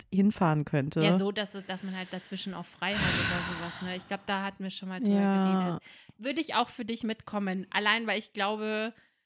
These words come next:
Speaker 2: dass das ein cooler Typ ist.
Speaker 1: Ja.
Speaker 2: Auch wenn die Bücher so gar nicht meins sind.
Speaker 1: Ja,
Speaker 2: Und
Speaker 1: ich
Speaker 2: ich
Speaker 1: glaub,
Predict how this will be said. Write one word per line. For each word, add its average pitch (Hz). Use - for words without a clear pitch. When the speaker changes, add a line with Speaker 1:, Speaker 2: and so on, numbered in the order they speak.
Speaker 2:
dass 220
das 214
ein 220
cooler 277
Typ 359
ist. -
Speaker 1:
Ja. 190
Speaker 2:
Auch 214
wenn 233
die 208
Bücher 202
so 180
gar 185
nicht 202
meins 208
sind. 220
Speaker 1:
Ja, 226
Speaker 2:
Und -
Speaker 1:
ich 202
Speaker 2:
ich 202
Speaker 1:
glaub, 226